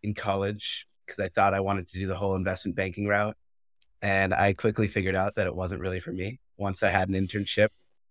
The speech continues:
Um, the internship was great, but I just felt like it wasn't really my path to take.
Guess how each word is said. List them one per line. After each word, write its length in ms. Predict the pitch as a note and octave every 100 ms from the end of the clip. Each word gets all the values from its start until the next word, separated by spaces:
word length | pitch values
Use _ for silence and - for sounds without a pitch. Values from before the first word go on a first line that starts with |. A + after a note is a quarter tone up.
| _ _ _ -
Um, 480 | G2+ G2 F2+ F2 - _ _ _ _ _ _ -
the 80 |
internship 400 | C3 D#3+ D3+ C3+
was 100 | A2
great, 320 | F2+ F#2+ F#2 -
but 240 | A2 G2+ F#2+ _ -
I 100 | G#2
just 220 | G2 -
felt 120 | G#2+
like 120 | E2 F#2
it 60 |
wasn't 260 | F2+ F#2 F2
really 360 | F#2+ F2+ F2+ _ _
my 160 | G2+ C3+
path 240 | - G2 -
to 80 |
take. 300 | - G2 F#2